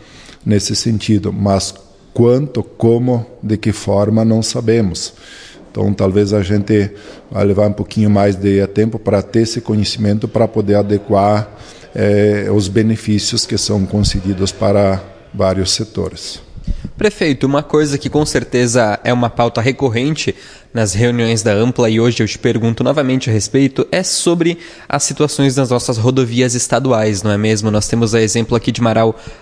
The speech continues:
Speaker 2: a R S três dois quatro, falando até mesmo de Camargo, que eu comentei agora, a R S um três dois. Existe algo que a Ampla pense a respeito, levar algo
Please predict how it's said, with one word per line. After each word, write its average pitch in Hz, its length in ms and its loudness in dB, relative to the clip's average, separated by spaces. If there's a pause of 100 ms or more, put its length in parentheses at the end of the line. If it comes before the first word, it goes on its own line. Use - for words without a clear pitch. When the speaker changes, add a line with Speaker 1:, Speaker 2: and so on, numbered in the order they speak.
Speaker 2:
a 117 140 0
R 120 320 2
S 113 300 0
três 117 280 0
dois 104 180 -2
quatro, 135 460 0 (220)
falando 123 460 0
até 120 180 0
mesmo 120 260 0
de 107 100 -4
Camargo, 113 440 -2
que - 80 -10
eu 113 40 -6
comentei 110 340 0
agora, 110 340 2
a 113 60 -2
R 117 360 2
S 113 420 0
um 147 200 2
três 113 360 0
dois. 110 360 0 (600)
Existe 131 460 0
algo 151 360 2
que 131 120 -2
a 123 60 2
Ampla 123 320 0
pense 123 460 0
a 110 40 -2
respeito, 110 580 0
levar 117 540 0
algo 117 540 0